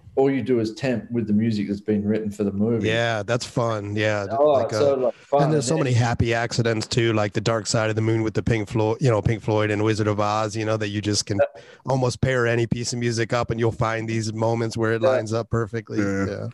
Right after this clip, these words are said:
Speaker 1: Yeah, I remember, you know, Lily Wachowski came in, uh, you know, we were making the second movie. And she said, "Hey, someone told me to,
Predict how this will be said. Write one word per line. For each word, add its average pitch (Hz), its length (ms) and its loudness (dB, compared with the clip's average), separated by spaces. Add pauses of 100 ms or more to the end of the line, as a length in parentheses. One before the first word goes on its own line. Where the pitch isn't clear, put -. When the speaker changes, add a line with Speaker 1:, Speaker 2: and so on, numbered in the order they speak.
(440)
Speaker 1:
Yeah, 196 260 6
I 208 100 4
remember, 180 760 4
you 143 140 -4
know, 139 140 2
Lily 143 280 4
Wachowski 127 680 -2
came 120 240 0
in, 117 400 -4
uh, 110 680 2
you 113 140 -2
know, 110 100 2
we 104 120 2
were 104 80 2
making 107 320 0
the 101 40 2
second 120 320 -2
movie. 107 200 0
And 107 100 -4
she - 80 -8
said, - 180 -4
"Hey, 226 140 0
someone 233 300 0
told 220 200 2
me 202 180 4
to, 143 440 2